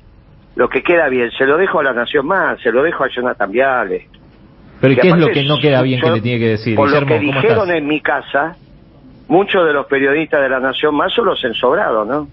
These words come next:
Speaker 1: Que van a buscar el sobre a la Quinta Los Abrojos. Yo ni sabía lo que era, después me contaron que era la Quinta de Macri. Bah, en ese mismo momento me contaron que era la Quinta de Macri. Ayer el C cinco N, el que conduce Duro de Domar, me dijo, "No, no mientas, no, no mientas.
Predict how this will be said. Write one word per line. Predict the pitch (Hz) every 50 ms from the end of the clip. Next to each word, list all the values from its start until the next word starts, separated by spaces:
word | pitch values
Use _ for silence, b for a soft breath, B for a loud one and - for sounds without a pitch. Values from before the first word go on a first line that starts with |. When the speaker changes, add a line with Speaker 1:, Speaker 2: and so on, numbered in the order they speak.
| -
Speaker 1:
Que | - 123 120
van | 123 135 139
a | 131
buscar | 127 123 113 - 139 139
el | 135 120 110
sobre | - 160 165 180 185 156 143 127
a | 113 107 104
la | 101 104 101
Quinta | - 123 123 117 - 117 110
Los | 107 113 104 -
Abrojos. | 123 131 151 175 165 131 113 117 -
Yo | 143 156
ni | 160 143
sabía | - 143 139 147 143 135
lo | 135 131
que | - 170
era, | 180 196 170
después | 139 123 - 131 127
me | 127 113
contaron | - 117 107 101 127 123 120 113
que | 110
era | 107 107
la | 104
Quinta | 110 117 110 113 113
de | 113
Macri. | 127 156 151 110 - 95 95 - - - - - - -
Bah, | - 156 131 - -
en | 107 113
ese | 127 127 - -
mismo | 120 123 123 120 110
momento | 107 113 127 147 135 117 113 101
me | 95 90
contaron | 98 95 95 107 104 107 101
que | 92
era | 92 95
la | -
Quinta | 104 104 92 98
de | 95 113
Macri. | 139 127 - - - - - B B B B B B B B B B B B B -
Ayer | - 107 - - 175 175
el | 180 156 -
C | - 175 - -
cinco | - 170 151 - 175 185
N, | 180 180 175 165 170 180 196 190 196 - - - - - - - - - - - -
el | - 104 117
que | - 131 127
conduce | - 131 123 139 151 139 - 156
Duro | 147 147 147 143 147 147
de | 143
Domar, | 143 147 147 147 165 180 170
me | 156 147
dijo, | 143 - 139
"No, | 143 156 151 143
no | 139 147 143
mientas, | 139 135 135 131 123 104 - - 92 98
no, | 104 107 104
no | 98 104 110
mientas. | 110 110 110 98 87 - - - -